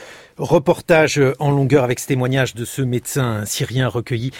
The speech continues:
au micro de, de Zoé Varier. Mais bon, on l'a compris, c'est un témoignage absolument abominable. Comment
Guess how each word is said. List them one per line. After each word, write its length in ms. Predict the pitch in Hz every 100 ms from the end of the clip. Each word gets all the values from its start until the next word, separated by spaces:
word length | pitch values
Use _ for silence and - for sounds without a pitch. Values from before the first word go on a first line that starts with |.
| - - - -
au 100 | 185
micro 360 | 190 - 214
de, 160 | 160 202
de 160 | 143 143
Zoé 300 | 131 156 151
Varier. 480 | 143 135 165 208 131
Mais 200 | 147 139
bon, 240 | 117 127 - _
on 360 | 131 117 120 117
l'a 100 | 117
compris, 720 | - 120 - 151 175 139 110
c'est 140 | 110 123
un 80 | 110
témoignage 460 | 120 117 127 117
absolument 400 | 123 127 127 139
abominable. 480 | 120 135 151 190 190 -
Comment 360 | 208 202 233